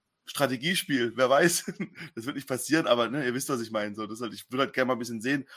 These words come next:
um was in dem Spiel halt geht, was passiert, wie ist die Gameplay, wie ist die Mechanik dahinter. Und dann würde ich mir wahrscheinlich ein Urteil erlauben, aber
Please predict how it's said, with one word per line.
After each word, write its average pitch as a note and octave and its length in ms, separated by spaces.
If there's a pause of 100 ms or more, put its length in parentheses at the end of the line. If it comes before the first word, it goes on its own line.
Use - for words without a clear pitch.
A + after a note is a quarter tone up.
um B2 140
was C3+ 180
in B2+ 80
dem B2 60
Spiel C3 240
halt A#2 180
geht, D3 240
was A#2+ 180
passiert, B2+ 440
wie A#2+ 80
ist A#2+ 120
die A2 140
Gameplay, B2 480
wie A#2 60
ist - 120
die A2+ 60
Mechanik A2+ 480 (320)
dahinter. A#2+ 520 (280)
Und G#2+ 220
dann A2+ 400 (840)
würde G#2+ 220
ich G#2+ 100
mir G#2+ 300
wahrscheinlich A2 280
ein D#2+ 60
Urteil G#2+ 180
erlauben, F#2+ 280
aber F#2 240